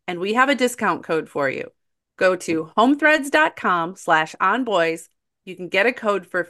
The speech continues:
fifteen percent off your first order, because every leap, laugh, and loud moment deserves a space that embraces the chaos with style. Home Threads,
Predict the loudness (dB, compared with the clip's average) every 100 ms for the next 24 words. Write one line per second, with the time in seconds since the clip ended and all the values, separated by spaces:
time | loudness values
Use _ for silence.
0 | _ -4 -4 -4 0 2 2 -2 0 2
1 | 2 2 2 2 -2 -8 0 0 0 -6
2 | -4 -4 -4 -10 _ _ _ _ -10 -6
3 | 0 0 -2 2 2 2 0 -2 0 4
4 | 2 0 _ _ -12 -2 4 6 4 2
5 | -10 -6 -6 -6 2 4 4 2 -2 -4
6 | -6 -10 _ _ -20 _ _ -12 -6 0
7 | 2 0 -4 -6 0 2 2 0 -2 -2
8 | -2 0 2 0 -2 -8 -2 -2 -4 -10
9 | -4 0 2 0 -2 -6 -4 0 2 0
10 | -2 -8 _ _ _ _ _ _ 0 2
11 | 2 2 2 0 -6